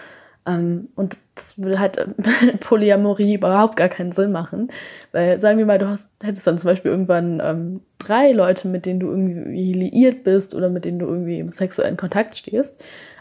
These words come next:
Ähm, ist es dann so, dass die eine Person Missus Right ist, die anderen beiden sind es nicht? Oder die sind alle drei Mister und Missus Right und wenn dann eine weggeht, dann fehlt mir halt ein Viertel von mir oder ein Drittel oder ein Fünftel oder so.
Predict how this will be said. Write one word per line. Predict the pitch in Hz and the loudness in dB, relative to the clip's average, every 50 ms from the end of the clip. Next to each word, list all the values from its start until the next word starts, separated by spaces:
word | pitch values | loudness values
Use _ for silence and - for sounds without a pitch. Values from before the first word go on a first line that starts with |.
| _ _ | _ _
Ähm, | - 196 190 185 185 180 185 - _ _ _ - | -4 -2 0 0 0 -2 -4 -8 _ _ _ -4
ist | 196 185 233 | -4 -2 -2
es | 214 220 | -2 2
dann | - 185 185 175 | 2 2 2 2
so, | 175 185 202 208 | 2 4 2 4
dass | 185 185 175 180 - | 4 2 0 0 0
die | - - | -2 0
eine | - 175 185 185 185 | 0 0 0 0 0
Person | - 208 185 185 185 185 180 185 180 175 | 0 0 0 0 0 0 2 2 0 0
Missus | 180 165 - 180 - - 180 | 0 -2 -4 -8 -4 -2 -2
Right | 170 165 165 - | -2 -2 -2 -2
ist, | - 175 175 - - - - | -2 -2 -2 -4 -6 -4 -2
die | - | 0
anderen | 78 160 175 175 175 165 | 0 2 2 0 0 0
beiden | 170 165 165 170 170 | 2 2 0 0 0
sind | 180 170 165 | -2 -2 -2
es | 147 - - | -4 -4 0
nicht? | 208 226 220 226 - - - - - _ _ _ _ _ | 2 2 2 0 -4 -12 -20 -20 -20 _ _ _ _ _
Oder | 190 190 190 190 190 | -2 0 2 2 2
die | 190 185 | 2 0
sind | 175 - - - - | -4 -6 -10 -4 0
alle | - 233 233 220 220 | 2 4 4 4 2
drei | 220 196 202 196 196 196 | 0 -4 -4 -2 -2 0
Mister | 190 196 202 190 - - 202 - | 0 0 -2 -4 -2 -2 0 0
und | 185 190 190 | 0 0 -2
Missus | 180 - - 180 - - 196 | -2 -4 -6 -12 -6 -2 -2
Right | 185 180 180 180 180 - - _ _ | 0 2 0 0 -2 -2 -10 _ _
und | 185 175 175 170 170 - _ | -8 -6 -6 -6 -8 -6 _
wenn | 190 185 | -4 -2
dann | 180 175 | -2 -2
eine | - 175 185 185 175 | -2 -2 0 2 2
weggeht, | 196 196 - 214 208 196 190 | 2 0 2 0 0 0 2
dann | 170 165 160 | 0 -2 -4
fehlt | - - 240 247 247 240 | -2 2 2 2 4 2
mir | 214 208 202 | 0 2 4
halt | 202 196 202 202 | 2 2 2 -2
ein | 185 | -6
Viertel | - - 220 208 - 214 | 2 2 2 2 4 0
von | 208 - 202 196 196 | -2 0 -2 -2 0
mir | 196 202 208 202 196 190 - | 2 2 4 4 4 4 2
oder | 165 165 160 160 160 160 165 | 0 -2 -2 -4 -4 -4 -6
ein | 165 175 180 175 - 196 190 | -6 -6 -6 -6 -4 -4 -4
Drittel | 196 196 214 208 - 233 202 196 | 0 0 -2 2 4 4 6 6
oder | 175 170 165 | 6 4 2
ein | 165 165 | 2 0
Fünftel | - - 226 220 - - 196 180 170 | -2 -6 -6 -6 -4 -4 -2 -2 -2
oder | 160 170 175 175 | 0 -2 -4 -2
so. | - 185 190 220 | 0 0 0 0